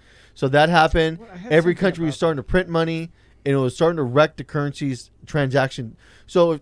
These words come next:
Speaker 1: if you have one country that's printing a fuck ton of money and they're trying to exchange with us, and we don't know what the actual purchasing power of the currency is,
Speaker 2: That's what it was.
Speaker 1: what do you think happens? You, you run in some gray areas. They're trying to give you one-to-one exchange rate.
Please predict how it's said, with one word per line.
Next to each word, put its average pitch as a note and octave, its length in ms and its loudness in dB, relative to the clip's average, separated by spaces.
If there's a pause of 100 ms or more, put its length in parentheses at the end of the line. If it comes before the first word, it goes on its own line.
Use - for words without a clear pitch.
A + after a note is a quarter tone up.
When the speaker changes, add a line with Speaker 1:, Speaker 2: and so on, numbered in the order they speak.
Speaker 1:
if D3+ 180 -4
you F#3 120 -2
have A3+ 140 0
one E3 200 -4
country E3 300 -6
that's B2+ 100 -8
printing D3+ 220 -6
a C#3 40 -10
fuck C#3 220 -6
ton C3+ 140 -8
of A#2+ 40 -8
money A2+ 400 -8
and A#2 80 -10
they're A2+ 120 -6
trying C#3 220 -6
to C3 40 -6
exchange B2+ 340 -8
with A2 140 -12
us, A#2+ 320 -8 (340)
and C3 140 -6
we C3 140 -2
don't D#3 180 -2
know D3 140 0
what D3 120 0
the C3 80 -2
actual B2+ 280 -6
purchasing B2+ 480 -4
power B2 180 -4
of A2 60 -12
the G#2 80 -12
currency D3+ 440 -10
is, A2 200 -10
Speaker 2:
That's - 180 -20
what - 60 -20
it - 60 -20
was. - 20 -20 (280)
Speaker 1:
what C3+ 160 0
do E3 60 4
you F3 60 -2
think E3+ 160 -2
happens? D#3 440 0 (140)
You, B2 180 -6 (100)
you C#3+ 180 -4
run D3+ 220 2
in D#3+ 40 -4
some D#3 160 -10
gray D#3+ 200 -2
areas. G2+ 280 -8 (240)
They're C#3+ 100 -2
trying E3 200 -2
to D#3 40 -6
give D3+ 160 -4
you D3+ 140 -4
one-to-one C#3+ 480 -2
exchange D3 380 -6
rate. C3 200 -2